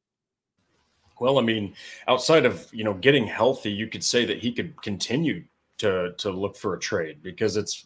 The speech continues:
absolutely possible. I mean, that deadline is still two months on the dot, actually, still two months away. He could still look for a trade. Um,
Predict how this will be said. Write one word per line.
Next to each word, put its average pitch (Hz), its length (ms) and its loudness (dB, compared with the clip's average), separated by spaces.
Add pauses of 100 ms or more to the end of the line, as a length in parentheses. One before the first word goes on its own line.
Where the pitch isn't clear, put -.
absolutely 117 540 -2
possible. 110 520 -2
I 87 60 -10
mean, 92 140 -6
that 110 220 -2
deadline 117 420 0
is - 120 -6
still 120 220 -6
two 135 240 0
months 123 280 0
on 110 180 -2
the - 200 -8
dot, 104 300 -4
actually, 87 560 -8 (280)
still - 360 0
two 135 160 0
months 120 240 2
away. 101 220 -4 (200)
He 113 140 -6
could - 160 -12
still 110 240 -2
look 135 140 0
for 139 160 2
a 139 40 -4
trade. 101 440 4 (560)
Um, 120 640 4